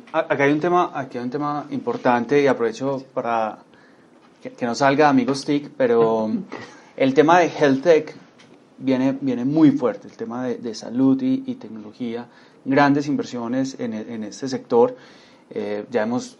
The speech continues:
ya conocemos cómo ha evolucionado el tema de fintech, por ejemplo, pero, pero este tema de salud viene, viene muy fuerte. Y la, y la chiva es que, eh, Hipercubos va a empezar a, a gestionar un fondo de inversión,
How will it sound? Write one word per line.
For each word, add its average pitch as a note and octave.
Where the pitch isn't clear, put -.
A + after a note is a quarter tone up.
ya A#2+
conocemos A#2+
cómo C3+
ha B2
evolucionado C3
el A#2
tema B2+
de G#2+
fintech, C3
por A2
ejemplo, A2+
pero, G#2+
pero G#2+
este -
tema B2
de A#2+
salud G#2+
viene, B2+
viene B2+
muy D#3+
fuerte. D#3
Y F3
la, E3
y D3+
la D#3+
chiva E3+
es C3+
que, D3+
eh, A#2
Hipercubos D3+
va B2
a B2
empezar C3
a, B2
a A#2+
gestionar A2+
un B2+
fondo B2
de B2
inversión, A2